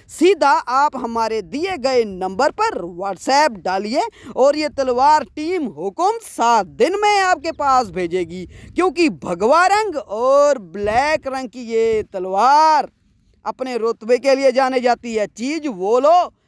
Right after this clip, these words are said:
जिससे कि आपकी आने वाली पीढ़ी भी याद करे कि हमारा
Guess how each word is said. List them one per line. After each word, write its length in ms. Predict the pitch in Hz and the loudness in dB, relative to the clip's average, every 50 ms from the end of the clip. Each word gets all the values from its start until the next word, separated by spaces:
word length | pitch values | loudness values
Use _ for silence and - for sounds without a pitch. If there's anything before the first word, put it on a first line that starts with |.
| _ _ _ _ | _ _ _ _
जिससे 340 | 160 202 - - - 254 254 214 | -16 -14 -14 -4 -2 -2 -2 -2
कि 200 | 202 277 285 269 | -4 -6 -4 -2
आपकी 540 | 254 247 247 233 202 - 262 254 247 247 226 - _ _ _ _ _ 220 | 0 0 0 -2 -4 -8 -8 -8 -6 -8 -10 -12 _ _ _ _ _ -4
आने 320 | 226 233 247 254 277 269 | -2 -2 -2 0 0 2
वाली 280 | 262 262 254 254 247 254 | 2 2 2 0 -2 -6
पीढ़ी 440 | - _ 277 285 320 339 415 453 466 | -10 _ -4 -2 0 4 4 4 6
भी 100 | 427 453 427 | 4 4 2
याद 340 | 339 294 269 269 262 226 | 2 2 2 0 0 -2
करे 360 | 220 - 233 254 311 339 320 254 - _ _ _ _ _ _ | -4 -6 -2 0 2 2 2 0 -2 _ _ _ _ _ _
कि 100 | 277 277 - | -2 -2 0
हमारा 500 | 254 262 247 262 262 262 277 262 254 | 0 0 2 2 2 2 2 2 0